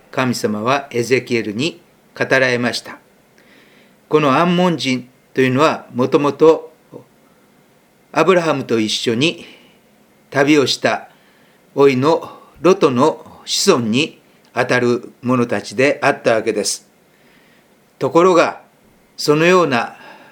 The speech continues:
親戚関係にあったアンモン人は、三節の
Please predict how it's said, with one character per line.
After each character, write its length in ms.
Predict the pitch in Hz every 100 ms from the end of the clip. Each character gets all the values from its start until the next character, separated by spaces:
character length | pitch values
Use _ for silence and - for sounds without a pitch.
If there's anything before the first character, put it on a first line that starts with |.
| _ _ _ - _ -
親 240 | - 165
戚 260 | 147 143 -
関 260 | 147 139
係 200 | 127 117
に 180 | 107 127
あ 60 | 117
っ 100 | -
た 280 | - 104 - _ _ _ _ -
ア 100 | 123
ン 160 | 127
モ 120 | 127 123
ン 80 |
人 260 | 104 107 101
は、 300 | 117 143 - _ _ _ _ _ _
三 300 | - 180 185
節 260 | - 143 120
の 380 | 120 147 -